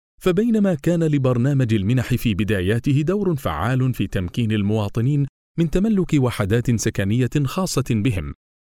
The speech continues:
أسهم في تعزيز عامل الاستقرار الاجتماعي والاقتصادي للأسرة.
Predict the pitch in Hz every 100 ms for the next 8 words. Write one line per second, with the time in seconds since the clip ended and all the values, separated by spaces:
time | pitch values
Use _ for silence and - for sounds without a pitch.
0 | _ - 143 - 165 156 165 143 151 127
1 | 151 131 123 139 131 123 120 - - 127
2 | 123 117 110 98 117 107 110 107 104 _
3 | - 117 117 107 - 117 120 104 104 101
4 | 101 101 - - - -